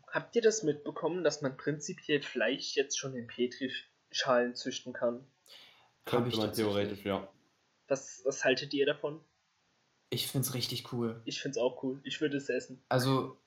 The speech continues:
Speaker 2: ganz ehrlich, ich will jetzt hier nicht der, der grün versis-, der grün ver-, äh, linksgrün versiffte, äh, Typ sein, der ich bin. Aber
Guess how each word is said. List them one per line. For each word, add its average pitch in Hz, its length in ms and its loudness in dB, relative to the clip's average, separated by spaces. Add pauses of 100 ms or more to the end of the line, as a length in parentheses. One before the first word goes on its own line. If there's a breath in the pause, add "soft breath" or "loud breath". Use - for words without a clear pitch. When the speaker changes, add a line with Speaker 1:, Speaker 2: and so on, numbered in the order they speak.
(200)
Speaker 2:
ganz 127 200 2
ehrlich, 143 340 4
ich - 140 -4
will 135 100 6
jetzt 135 120 0
hier 139 120 4
nicht 135 240 0
der, 117 240 4
der 120 140 2
grün 127 260 -2
versis-, 127 540 -6
der 120 180 0
grün 131 260 -2
ver-, 120 380 0
äh, 117 60 -2 (120)
linksgrün 131 580 0
versiffte, 120 920 0
äh, - 20 -4
Typ 143 220 -2
sein, 120 160 2
der 113 100 6
ich 113 140 -2
bin. 143 340 2 (420 loud breath)
Aber 117 640 4